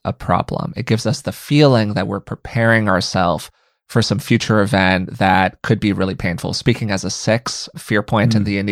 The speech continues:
Speaker 1: Enneagram, big time natural propensity for rumination, I would say, that I've worked on a lot.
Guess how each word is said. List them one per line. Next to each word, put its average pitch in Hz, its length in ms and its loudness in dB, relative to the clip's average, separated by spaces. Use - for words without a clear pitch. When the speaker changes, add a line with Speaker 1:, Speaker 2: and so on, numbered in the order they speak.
Speaker 1:
Enneagram, 101 380 -2
big 98 160 -2
time 95 440 -2
natural 117 400 4
propensity 113 560 4
for 101 140 2
rumination, 107 640 6
I 131 100 8
would 139 140 4
say, 143 260 8
that 127 120 4
I've - 160 0
worked 120 320 -2
on 151 160 2
a 156 60 0
lot. 170 280 2